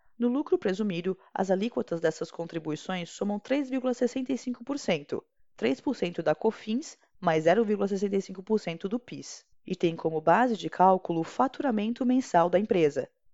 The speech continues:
Assim, no exemplo anterior, em que o faturamento foi de dez mil reais, o desconto relativo a esses tributos seria feito da seguinte forma: três vírgula sessenta e cinco por cento aplicado sobre dez mil reais igual a trezentos e sessenta e cinco reais.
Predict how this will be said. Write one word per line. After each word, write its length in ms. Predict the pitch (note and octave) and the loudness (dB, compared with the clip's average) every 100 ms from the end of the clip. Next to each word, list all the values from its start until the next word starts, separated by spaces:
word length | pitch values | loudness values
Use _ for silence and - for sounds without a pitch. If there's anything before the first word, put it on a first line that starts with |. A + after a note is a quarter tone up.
| - | -2
Assim, 400 | A#3+ - F3+ F#3+ _ _ | -2 0 -6 -6 _ _
no 100 | F#3 | 0
exemplo 340 | F#3 A3 B3 | 2 2 0
anterior, 480 | G#3+ D#3 D#3 E3+ E3+ - _ | 0 -2 0 4 4 2 _
em 80 | A3 | -8
que 100 | G#3+ | -4
o 40 | |
faturamento 600 | B3+ C#4 C#4 B3 A#3 C4 | -2 0 0 0 0 -2
foi 180 | B3+ F#3+ | -2 -2
de 100 | F3+ | -2
dez 340 | E3 G3+ A#3+ A3 | 2 4 4 2
mil 140 | D#3+ | 0
reais, 480 | F#3 G#3+ E3+ - - _ _ | 4 6 4 0 -10 _ _
o 80 | - | -10
desconto 460 | F#3+ G3+ - D4+ D#4 | -6 -4 -4 -4 2
relativo 420 | B3 F#3 - E3 | 4 2 0 -2
a 40 | |
esses 200 | D#3+ - | -2 -2
tributos 480 | - E3+ F#3+ G3 E3 | -10 -8 -6 -6 -8
seria 260 | - G3 A#3+ | -6 0 0
feito 280 | - B3+ A#3+ | -2 -6 -2
da 100 | B3 | -4
seguinte 340 | A3 A#3+ - | -2 -8 -6
forma: 420 | - D#3+ B2+ A#2+ _ _ _ _ | 4 4 4 -4 _ _ _ _
três 300 | - C4+ C#4+ | 0 0 2
vírgula 240 | A#3 A#3 G#3+ | 0 0 2
sessenta 420 | G#3+ - B3+ C#4 | 0 0 0 0
e 60 | |
cinco 260 | B3+ G#3+ - | -2 -4 -8
por 180 | - G3 | -2 -2
cento 380 | - E3 E3+ A#3 | 0 -4 -2 -4
aplicado 460 | A#3+ A#3 F#3 F3+ | -2 0 0 2
sobre 260 | G3 E3+ E3+ | 0 -2 -2
dez 340 | D#3+ D3 F3+ | 2 2 2
mil 160 | G3+ G3 | 0 2
reais 480 | B3 B3+ B3 - - _ - | 4 4 2 -2 -12 _ -6
igual 240 | D#4+ B3 A#3 | -2 4 4
a 60 | |
trezentos 460 | A#3 A3+ F3+ F#3 G3+ | 4 2 2 -2 -4
e 40 | |
sessenta 340 | A3 G#3+ G#3+ A#3 | -4 -2 -2 0
e 80 | |
cinco 300 | A3+ F3+ - | -2 -6 -4
reais. 540 | E3+ G#3+ F3 - - | 2 4 2 0 -12